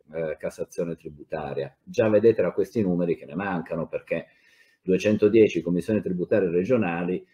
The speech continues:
significa che poco, poco, poco ne mancano una quarantina di provinciali.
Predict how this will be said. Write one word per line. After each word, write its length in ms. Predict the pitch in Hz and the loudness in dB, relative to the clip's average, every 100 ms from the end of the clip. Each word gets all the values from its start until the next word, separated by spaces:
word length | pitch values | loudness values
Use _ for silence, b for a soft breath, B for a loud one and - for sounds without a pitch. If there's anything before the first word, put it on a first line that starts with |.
| b b b _ | b b b _
significa 680 | - 139 113 104 107 107 104 | -4 0 2 4 2 2 2
che 140 | 113 | 2
poco, 320 | - 117 131 - | 2 2 2 2
poco, 280 | 120 135 | 2 2
poco 280 | 117 104 113 | 4 2 2
ne 80 | 104 | 0
mancano 400 | 98 101 104 101 | 0 -2 -2 -2
una 160 | 101 90 | -2 -2
quarantina 600 | 101 104 101 101 104 95 | -2 0 0 0 0 -2
di 120 | 92 | -2
provinciali. 760 | 87 82 85 - 143 104 82 | 0 0 0 4 4 4 0